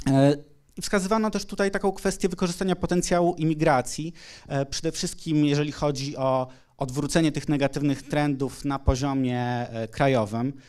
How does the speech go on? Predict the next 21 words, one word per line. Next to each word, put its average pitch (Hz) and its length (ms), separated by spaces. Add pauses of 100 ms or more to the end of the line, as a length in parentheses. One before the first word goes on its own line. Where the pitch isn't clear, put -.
(180)
e, 113 200
choć 113 240
w - 200
pewnym 123 320
zakresie, 120 600 (280)
przyciąganie 147 580
talentów 117 500
tam, 123 140
gdzie 120 140
to 131 80
jest 123 100
możliwe, 135 400
szczególnie 139 460
do, 127 300
do 127 260
na 120 160
przykład - 360
rozwijających 127 520
się 135 120
gałęzi 123 460
przemysłu, 135 580